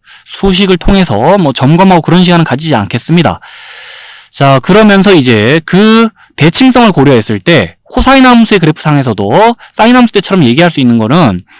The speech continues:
X의 값이 영에서 이분의 파이일 때까지 예를 들어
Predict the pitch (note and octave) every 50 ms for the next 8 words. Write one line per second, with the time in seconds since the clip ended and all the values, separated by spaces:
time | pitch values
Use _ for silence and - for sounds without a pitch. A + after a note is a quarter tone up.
0 | - - _ - G#3+ - - B3 A3 G#3+ F#3 - - G#3 F#3 B2+ A#2 D#3+ G#3+ G3+
1 | D3 B2+ A2+ B2+ E3 F3+ G#3 A3 G#3 - - - A3+ A#3 A3+ G3+ - - - C3
2 | A#2+ - A#2 A2 A#2+ D3 D#3 C3 B2+ A2+ G2 A2 D3+ G3+